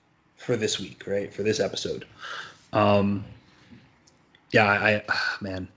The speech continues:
that was a bad episode. But, yeah, so in the aftermath of this, Jonathan has a theory that it was a leaky fuel line and the fumes from the fertilizer caused the explosion, but Clark is just happy it wasn't one of them in the cab.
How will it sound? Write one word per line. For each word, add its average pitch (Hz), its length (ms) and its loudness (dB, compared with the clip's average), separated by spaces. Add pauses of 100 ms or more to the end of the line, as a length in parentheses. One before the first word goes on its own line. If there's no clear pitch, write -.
(380)
that 104 120 0
was 98 120 -2
a 92 40 -8
bad 95 220 -2
episode. 95 380 -6 (100)
But, 113 260 2 (320)
yeah, 117 220 6
so 143 600 10
in 156 100 6
the 156 100 6
aftermath 131 540 -2
of 110 100 -2
this, - 440 -8 (180)
Jonathan 120 420 0
has 110 180 -2
a 110 40 -6
theory 107 520 -2
that 104 200 0
it 110 120 -6
was 107 160 -2
a 104 60 2
leaky 113 320 0
fuel 123 440 4
line 175 500 6 (140)
and 120 120 4
the 110 60 2
fumes 117 420 0
from 110 200 0
the 104 60 -2
fertilizer 123 640 4
caused 143 300 4
the 147 60 -2
explosion, 165 560 4 (460)
but - 180 -6
Clark 123 300 6
is 117 120 2
just - 200 -2
happy 117 380 0
it 113 140 -8
wasn't 110 580 -2
one 110 220 0
of 101 140 -4
them 98 240 0
in 117 80 2
the 117 60 2
cab. 120 440 2